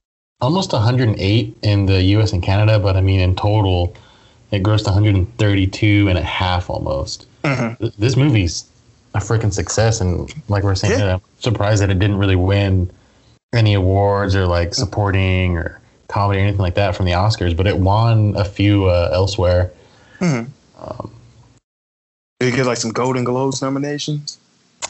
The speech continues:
Speaker 1: Golden Globes, um, Madonna won for the
Speaker 2: <laughs>
Speaker 1: song, I believe.
Speaker 2: Okay.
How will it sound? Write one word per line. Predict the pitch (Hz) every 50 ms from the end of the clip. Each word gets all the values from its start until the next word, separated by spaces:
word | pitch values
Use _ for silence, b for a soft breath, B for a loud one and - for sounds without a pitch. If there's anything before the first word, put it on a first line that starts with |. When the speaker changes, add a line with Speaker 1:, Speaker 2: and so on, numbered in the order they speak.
| - - _ _ -
Speaker 1:
Golden | - 117 117 117 127 123
Globes, | 110 107 110 113 113 117 117 117 117 117 113 110 110 - - -
um, | 69 101 98 98 95 95 95 92 92 92 92 92 90 90 87 87 -
Madonna | - 107 107 101 90 92 98 101 104 107 107 104 107 107 107 104
won | 101 101 101 101 101 101 101 104 101 98
for | - - - 98 95 92 92 92
the | 90 90 92 90 87 - 95 90
Speaker 2:
<laughs> | - 165 135 - - 170
Speaker 1:
song, | 147 95 95 104 117 - -
I | 165 185 190
believe. | - 208 208 208 208 220 226 220 226 226 202 - - - - _ _ _ _ _ _ _ _ _ -
Speaker 2:
Okay. | - - - - 107 110